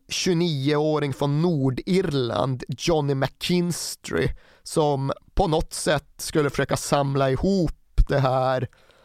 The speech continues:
utsatta laget, få dem att inte bara stå samman utan även prestera på plan. Och det han gjorde innan de då skulle gå ut för att möta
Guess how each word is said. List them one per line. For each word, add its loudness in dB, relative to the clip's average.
utsatta 0
laget, 0
få 2
dem 0
att 0
inte -2
bara 0
stå 0
samman 0
utan 0
även 0
prestera 0
på 0
plan. 0
Och -2
det 2
han 2
gjorde 0
innan 0
de 0
då 0
skulle -2
gå 0
ut 0
för -4
att -2
möta 0